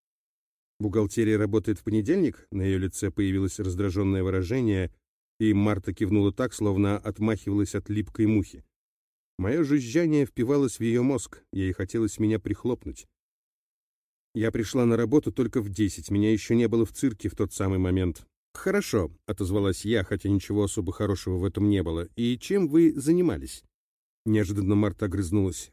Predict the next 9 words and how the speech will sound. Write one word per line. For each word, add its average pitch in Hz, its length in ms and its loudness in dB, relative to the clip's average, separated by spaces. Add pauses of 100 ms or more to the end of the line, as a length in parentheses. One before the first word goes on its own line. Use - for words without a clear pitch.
"Работала", 104 840 -2 (440)
потом, 104 300 2
опомнившись, 104 580 0
уточнила 98 440 0
уже 98 220 0
знакомым 101 480 0
мне 95 220 2
сдержанным 95 560 0
тоном. 82 340 -2